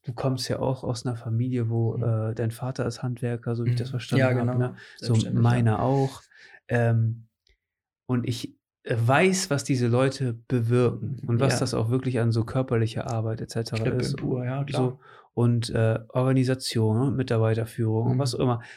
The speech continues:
Speaker 1: Das, die, die stehen an vorderster Front
Speaker 2: Mhm.
Speaker 1: und erwirtschaften reell
Speaker 2: Steuereinnahmen.
Speaker 1: Geld.
Speaker 2: Mhm.
Speaker 1: Und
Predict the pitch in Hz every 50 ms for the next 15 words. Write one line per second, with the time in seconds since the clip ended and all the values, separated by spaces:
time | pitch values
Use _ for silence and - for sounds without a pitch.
0 | - - - - 131 - - - 160 175 190 - - - - 160 175 - - -
1 | - 147 135 131 123 120 113 117 - 160 165 170 165 - - - - - - -
2 | 120 117 120 123 131 - - - 123 120 117 - - - 131 131 127 117 - -
3 | - _ _ _ _ _ _ _ _ _ _ _ _ _ _ _ _ _ - 135
4 | 120 120 139 147 151 151 - - - 123 117 113 113 - _ - 131 135 143 156
5 | - _ - - 131 127 131 135 127 139 156 123 120 120 120 - - 135 120 117
6 | 113 110 110 - - 123 123 120 120 120 120 117 - - - _ _ 131 127 131
7 | 131 135 131 -